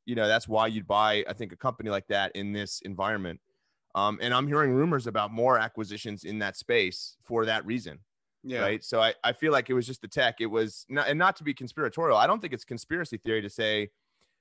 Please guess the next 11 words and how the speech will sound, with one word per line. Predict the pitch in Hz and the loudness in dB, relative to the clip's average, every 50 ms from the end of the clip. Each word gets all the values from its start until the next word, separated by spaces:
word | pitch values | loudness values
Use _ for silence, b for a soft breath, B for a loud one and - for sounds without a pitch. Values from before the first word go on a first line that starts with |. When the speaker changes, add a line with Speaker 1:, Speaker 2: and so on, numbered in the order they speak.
| _ _ _ _ _ | _ _ _ _ _
Speaker 1:
"Hey, | - 196 220 165 131 | -2 0 4 4 4
Ad-, | 123 - - - - | 2 0 -6 -6 -4
Adjust," | 123 123 - 123 135 139 143 - - | -4 -4 0 2 2 2 2 0 -4
you | 185 | -4
know, | 143 120 | -2 -2
we | 117 131 | -2 -2
talked | - 151 127 - - | 0 -2 -2 -2 -2
about | 110 107 101 | -4 -4 -2
this | - 110 - | -2 -6 -8
a | - | -6
couple | - 110 87 107 104 98 - | -8 -6 -6 -4 -6 -6 -6